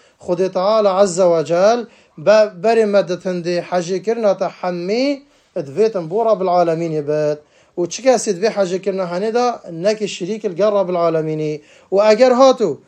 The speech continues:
تو ایکی بکی شریک الگر رب العالمینی دوی حجی کرنا هنه دا هینگه خود تعالی الویر تهدید یه داینوان او تشتکی حوصا بکتن.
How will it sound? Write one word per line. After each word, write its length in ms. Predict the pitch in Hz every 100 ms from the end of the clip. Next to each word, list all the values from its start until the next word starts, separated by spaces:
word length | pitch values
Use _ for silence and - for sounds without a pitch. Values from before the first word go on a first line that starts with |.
| _ _ _
تو 80 | 214
ایکی 460 | 226 226 254 254
بکی 320 | 180 254 254
شریک 340 | 220 233 220 208
الگر 240 | 196 226
رب 200 | 214 208
العالمینی 540 | 202 202 202 202 202 175
دوی 160 | 160
حجی 340 | 214 214 202 220
کرنا 260 | 226 226
هنه 240 | 220 240 269
دا 220 | 285 277 _ _ _ _
هینگه 600 | 151 190 175 156 170 202
خود 280 | 196 160 160
تعالی 340 | 143 165 170
الویر 360 | 147 135 170 147
تهدید 600 | 143 139 131 156 220 233 _ - -
یه 140 | 170
داینوان 640 | 147 180 180 160 151 190
او 180 | 156 151
تشتکی 440 | 147 - - 143 143
حوصا 320 | 170 208 185
بکتن. 680 | 156 143 139 139 139 139